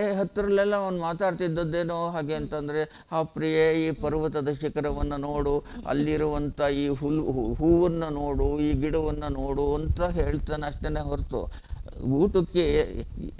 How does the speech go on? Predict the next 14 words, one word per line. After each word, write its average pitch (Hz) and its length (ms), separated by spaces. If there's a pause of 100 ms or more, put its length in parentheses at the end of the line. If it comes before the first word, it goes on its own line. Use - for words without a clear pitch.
ರಾಮ 196 300
ಎಲ್ಲಿಗೆ 190 480
ಏನ್ 156 220
ಸಂ-, 143 340
ಏನ್ 139 300
ಸಂಪಾದನೆ 127 460
ಮಾಡ್ತಾನೆ? 110 840
ಅದರಿಂದ 175 360
ರ-, 156 300
ಲಕ್ಷ್ಮಣ 185 520 (800)
ಇ-, - 40
ಇ-, 196 440
ಇವೆಲ್ಲನೂ 240 460
ಇದೆ, 160 400